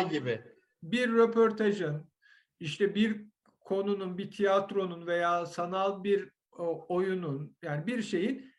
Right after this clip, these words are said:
Speaker 1: sesli anlatılması. Yani ben, bizim bu
Speaker 2: Görüntüsüz.
Speaker 1: yaptığımız konuşmayı biz sadece sesleri alıp görüntülerimizin olmadığı podcast kanalımıza da koyuyoruz. Yani görüntü
Speaker 2: Evet.
Speaker 1: yok,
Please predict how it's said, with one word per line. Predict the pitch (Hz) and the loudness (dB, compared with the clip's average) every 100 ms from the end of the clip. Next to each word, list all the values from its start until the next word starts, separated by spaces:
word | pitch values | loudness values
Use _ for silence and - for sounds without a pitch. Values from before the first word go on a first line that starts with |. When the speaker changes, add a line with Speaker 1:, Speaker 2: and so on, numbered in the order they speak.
| _ - | _ -20
Speaker 1:
sesli | - 185 156 151 - 226 254 240 226 - | -6 0 0 -2 -6 0 4 4 2 -2
anlatılması. | 160 147 143 - 139 139 135 | -4 -4 -6 -6 -6 -6 -2
Yani | 175 175 175 151 _ _ _ - | 0 0 -2 -6 _ _ _ -2
ben, | 202 214 214 | 2 2 0
bizim | 180 196 | 2 4
bu | |
Speaker 2:
Görüntüsüz. | 247 208 247 | 4 2 6
Speaker 1:
yaptığımız | 240 233 240 240 233 | 6 6 0 -2 -2
konuşmayı | 247 240 247 220 226 240 214 | 0 0 0 0 0 0 0
biz | 240 - _ _ _ _ - | -2 -6 _ _ _ _ -6
sadece | - 175 226 254 247 | 2 2 4 2 0
sesleri | - 208 208 226 226 | 2 0 0 0 0
alıp | 240 208 - | 0 -4 -2
görüntülerimizin | 185 208 214 220 214 214 214 | 0 0 -2 -2 0 -2 -2
olmadığı | 233 233 220 208 196 233 262 | 0 0 0 -2 -4 -4 -4
podcast | - 233 226 233 226 | 2 2 2 -2 -2
kanalımıza | 220 214 220 214 214 214 208 | -2 0 0 0 0 0 -2
da | 202 | -4
koyuyoruz. | - 160 131 113 107 - _ _ _ _ _ _ - | -2 -2 -2 -4 -8 -16 _ _ _ _ _ _ -4
Yani | 170 156 | -2 0
görüntü | 185 233 254 - | 4 4 2 4
Speaker 2:
Evet. | 160 | 4
Speaker 1:
yok, | 110 | 4